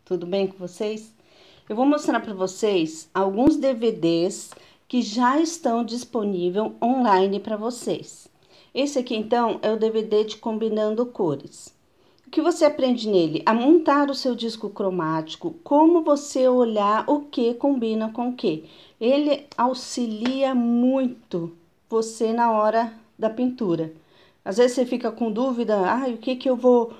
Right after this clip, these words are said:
que cor combina com essa, que cor combina com aquela?" Ele é pra isso. Aí você vai montar o seu disco cromático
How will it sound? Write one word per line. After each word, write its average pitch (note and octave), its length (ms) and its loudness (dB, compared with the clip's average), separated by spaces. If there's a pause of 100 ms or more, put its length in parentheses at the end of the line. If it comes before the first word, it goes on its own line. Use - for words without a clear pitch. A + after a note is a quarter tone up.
(280)
que B3+ 140 -2
cor C#4+ 300 4
combina C4+ 400 2
com C4 240 0
essa, B3 360 0
que A3+ 140 -12
cor C4+ 220 0
combina B3+ 360 0
com B3 120 -6
aquela?" G#3+ 420 -4 (100)
Ele A3 220 -2
é G#3+ 40 -2
pra A#3+ 220 0
isso. D3 460 -2 (400)
Aí G#3+ 140 0
você A3 240 -2
vai G#3 120 0
montar G3 460 2
o C4 60 -2
seu C4 180 0
disco B3 320 -4
cromático G#3 920 -4